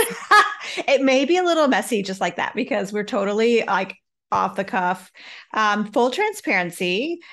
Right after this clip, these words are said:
uh, Colleen and I were meeting earlier today, and she was like, "Um, so since you're not on Instagram,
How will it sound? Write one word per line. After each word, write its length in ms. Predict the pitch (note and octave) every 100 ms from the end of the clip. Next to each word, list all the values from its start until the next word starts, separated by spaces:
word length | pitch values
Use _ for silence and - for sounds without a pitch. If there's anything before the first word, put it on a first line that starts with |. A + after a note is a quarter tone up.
| - -
uh, 360 | G#3+ G#3+ G#3+ A3
Colleen 400 | A3 G#3+ G#3+ C4
and 100 | D4
I 80 | C#4+
were 100 | C#4
meeting 580 | B3 A#3+ A#3+ A#3+ A#3+ -
earlier 300 | G3+ G3 G3
today, 680 | G3 F#3+ F3+ F3 F3 F3 -
and 680 | G3+ F#3 F#3 F#3+ F#3+ F#3 F#3
she 140 | - A3+
was 140 | G#3+
like, 220 | A3 G#3+ - - - -
"Um, 320 | C#4+ D4 C#4+ C#4+
so 220 | - D#4
since 260 | D#4 G4+ G4+
you're 240 | B4+ C5+
not 100 | A4+
on 60 | A3
Instagram, 720 | A#3 B3 A3 G3+ G3+ G3+ G3